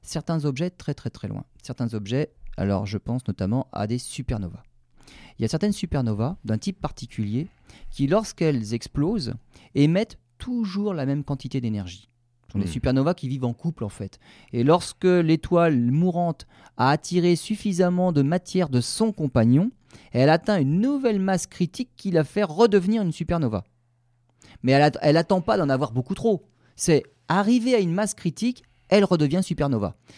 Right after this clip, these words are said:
Speaker 1: Et donc ces supernovas-là d'un type particulier, qui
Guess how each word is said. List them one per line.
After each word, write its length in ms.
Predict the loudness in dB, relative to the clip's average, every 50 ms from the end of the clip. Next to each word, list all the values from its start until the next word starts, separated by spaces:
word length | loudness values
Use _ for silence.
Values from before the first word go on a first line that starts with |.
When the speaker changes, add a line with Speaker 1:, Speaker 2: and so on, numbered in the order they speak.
| -20 -20 -8 0
Speaker 1:
Et 100 | 0 2
donc 180 | 2 2 0
ces 120 | 0 -2 -4
supernovas-là 580 | -4 -4 -2 -2 0 0 2 2 2 2 2
d'un 120 | 0 -2 -4
type 120 | -6 -8
particulier, 640 | -14 -14 -14 -14 -18 -8 -4 -2 2 2 2 0 -2 _ _ _ -20 -20 _ _
qui 320 | _ -4 -2 0 0 -2